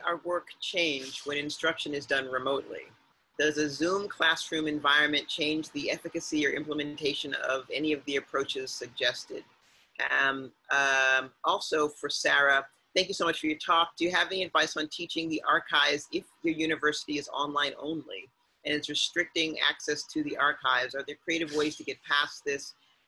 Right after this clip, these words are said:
Favorite and relatively accessible online archives for students to browse? Um,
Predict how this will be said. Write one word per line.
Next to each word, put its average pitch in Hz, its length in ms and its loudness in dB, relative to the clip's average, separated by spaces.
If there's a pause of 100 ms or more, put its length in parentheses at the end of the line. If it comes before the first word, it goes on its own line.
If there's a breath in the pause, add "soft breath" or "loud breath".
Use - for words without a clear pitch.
Favorite 165 480 4
and 139 180 -2
relatively 151 540 0
accessible - 480 -6
online 139 320 -2 (120)
archives 151 420 2
for - 60 -20
students 147 340 -12
to - 80 -20
browse? 143 640 2 (380)
Um, - 80 -10